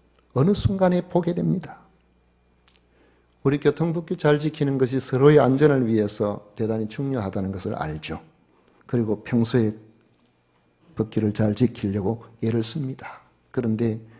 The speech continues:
조금 급한 일이 있으면은 황색불이 왔음에도,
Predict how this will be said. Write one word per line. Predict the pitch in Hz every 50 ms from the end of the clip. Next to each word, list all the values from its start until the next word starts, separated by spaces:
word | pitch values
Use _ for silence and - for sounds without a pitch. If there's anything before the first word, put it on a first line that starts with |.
| - - - - - - - - _ _ _ _
조금 | _ - 110 104 113 110 107
급한 | - 135 131 - 135 131 127
일이 | 113 104 98 95
있으면은 | 101 - - 120 107 107 117 123 117 107 98 110 - - - _ _ _ _ _ _ _ _ _ _ _ _ _ _ _
황색불이 | - - 175 185 170 - - 156 160 - - 156 151 147
왔음에도, | 147 151 135 - - - 160 170 180 185 185 - 190 190 160 - -